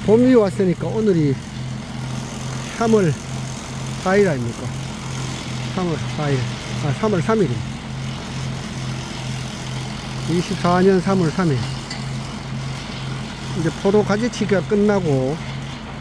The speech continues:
포도 가지를 파쇄해서 이렇게 이제 밭에 깝니다. 깔고 이제 도구를 칩니다. 물도구를 치고 서서히.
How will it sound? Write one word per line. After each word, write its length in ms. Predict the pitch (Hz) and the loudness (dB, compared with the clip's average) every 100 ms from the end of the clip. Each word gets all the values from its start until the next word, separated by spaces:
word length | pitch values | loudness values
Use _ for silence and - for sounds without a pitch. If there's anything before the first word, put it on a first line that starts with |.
| - - - - - - | -8 -8 -10 -10 -10 -4
포도 260 | 190 196 190 | 0 2 0
가지를 640 | 180 180 214 170 151 208 - - - - - - | 0 0 0 2 0 -2 -6 -10 -10 -10 -10 -4
파쇄해서 840 | 202 214 214 185 180 175 180 143 185 - - - - - - | -2 0 2 2 0 0 0 0 -2 -6 -10 -10 -8 -8 -4
이렇게 320 | 165 170 147 | 0 0 0
이제 200 | 123 123 113 - - - - - - - - - - - - - 190 | 0 0 -2 -6 -10 -10 -10 -10 -10 -10 -10 -10 -8 -8 -8 -4 -4
밭에 220 | 202 170 | -2 -2
깝니다. 440 | - 196 196 143 - - - - - - - - - - - | -2 2 4 4 -2 -6 -6 -6 -8 -10 -10 -10 -8 -8 -2
깔고 520 | 196 196 202 208 202 - - - - - - - - - - - - - - 156 | 0 4 4 4 2 -4 -8 -8 -8 -8 -8 -10 -8 -8 -8 -8 -10 -8 -4 0
이제 140 | 143 | 4
도구를 380 | 180 214 226 196 | 6 6 6 4
칩니다. 360 | - 165 147 123 - - - - - - - - - - | 6 4 4 0 -4 -8 -10 -10 -10 -8 -8 -8 -8 -2
물도구를 520 | 165 170 175 175 175 156 | 2 6 6 6 4 4
치고 360 | - 156 151 120 - - - - - - - - - - - - - - - - - 127 156 | 0 2 2 0 -6 -8 -8 -8 -8 -8 -8 -8 -8 -10 -10 -10 -8 -8 -8 -6 -6 -2 2
서서히. 420 | 160 156 180 | 2 4 2